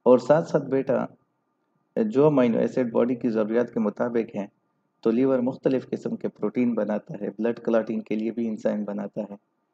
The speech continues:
और भी, अ, जो, अ, चूँकि सेल है, और मैं आप लोगों को पहले भी बता चुका हूँ कि single cell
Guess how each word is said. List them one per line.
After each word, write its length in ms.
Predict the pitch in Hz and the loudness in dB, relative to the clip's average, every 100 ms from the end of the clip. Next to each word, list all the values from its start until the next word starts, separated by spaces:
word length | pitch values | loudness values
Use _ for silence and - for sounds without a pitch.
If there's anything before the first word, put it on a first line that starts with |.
| _ _ _ _ _ | _ _ _ _ _
और 240 | 123 156 139 | 2 2 2
भी, 180 | 127 | 0
अ, 100 | 120 - 113 | -2 -2 -2
जो, 380 | 104 104 117 | -2 0 0
अ, 440 | 110 - 120 107 101 | -2 -4 -2 0 0
चूँकि 380 | - 135 135 127 | -4 -6 -4 -4
सेल 320 | - 143 151 | 0 2 2
है, 160 | 123 | 0
और 140 | 104 104 | 0 0
मैं 140 | 117 | -2
आप 140 | 117 120 | -2 -2
लोगों 200 | 117 113 | -2 -2
को 100 | 117 | -4
पहले 320 | - 139 156 | -4 -2 -2
भी 100 | 143 | -2
बता 300 | 120 - 104 | -4 -2 -2
चुका 260 | - - | -2 -6
हूँ 140 | 107 107 | -4 -4
कि 240 | - 101 | -4 -6
single 460 | - 135 131 127 117 | -2 2 4 4 0
cell 340 | - 107 101 | 0 -2 -2